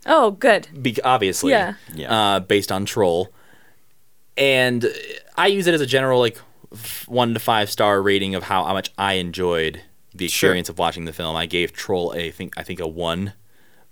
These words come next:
Speaker 2: possessed mushroom puppet.
Speaker 3: I think you gave
Speaker 2: Maybe
Speaker 3: it a
Speaker 2: a two?
Speaker 3: two. I think you gave it a
Speaker 2: Okay.
Speaker 3: two. I could be wrong about that.
Speaker 2: All right.
Speaker 3: We'll have to go back and check.
Speaker 2: Yeah.
Speaker 1: It maybe doesn't age well.
Speaker 2: Yeah, yeah,
Speaker 1: Yeah,
Speaker 2: yeah.
Speaker 1: maybe a
Speaker 2: <laughs> As of the
Speaker 1: week
Speaker 2: more I think about it,
Speaker 1: after.
Speaker 2: I'm like, "Fuck, I really hated that movie."
Speaker 1: <laughs>
Speaker 2: Um,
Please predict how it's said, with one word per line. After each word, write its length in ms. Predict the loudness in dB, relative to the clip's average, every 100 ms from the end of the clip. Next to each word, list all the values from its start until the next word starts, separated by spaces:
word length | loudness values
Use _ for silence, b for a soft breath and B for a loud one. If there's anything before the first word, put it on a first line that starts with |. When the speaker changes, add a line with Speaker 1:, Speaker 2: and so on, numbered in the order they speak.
| -6
Speaker 2:
possessed 320 | 0 0 0
mushroom 280 | -2 -2 -2
puppet. 360 | 0 0 -2 -8
Speaker 3:
I 60 | -6
think 160 | -4
you 80 | 0
gave 80 | 2
Speaker 2:
Maybe 160 | 4
Speaker 3:
it 80 | 4
a 20 |
Speaker 2:
a 20 | 6
two? 80 | 6 6 2
Speaker 3:
two. 60 | 0
I 60 |
think 180 | 0 2
you 60 | 4
gave 140 | 4
it 80 | 4
a 40 |
Speaker 2:
Okay. 20 | 0
Speaker 3:
two. 200 | -4 -4
I 140 | -2 0
could 140 | 4
be 60 | 4
wrong 200 | 4 2
about 220 | -2 0
that. 100 | 2
Speaker 2:
All 60 | 4
right. 180 | 2
Speaker 3:
We'll 60 | 0
have 60 | 2
to 60 |
go 80 | 2
back 200 | 2 -2
and 80 | -2
check. 120 | 2
Speaker 2:
Yeah. 240 | 4 4 4
Speaker 1:
It 80 | 4
maybe 200 | 6 6
doesn't 280 | 4 4
age 360 | 0 2 0 0
well. 400 | 0 2 0 -4 -2
Speaker 2:
Yeah, 240 | 4 6 8
yeah, 100 | 8
Speaker 1:
Yeah, 180 | 8 6
Speaker 2:
yeah. 40 |
Speaker 1:
maybe 260 | 4 6 6
a 40 |
Speaker 2:
<laughs> 140 | 8 6
As 120 | 6
of 60 | 6
the 40 | 8
Speaker 1:
week 20 |
Speaker 2:
more 160 | 8
I 80 | 8
think 180 | 6 6
about 120 | 8 6
it, 40 |
Speaker 1:
after. 0 |
Speaker 2:
I'm 80 | 4
like, 160 | 0 -2
"Fuck, 240 | -10 -4
I 80 | -2
really 320 | 2 4 4
hated 240 | 6 4
that 200 | 6 4
movie." 160 | 4 4 2
Speaker 1:
<laughs> 40 | B -2 2
Speaker 2:
Um, 520 | 2 4 4 2 0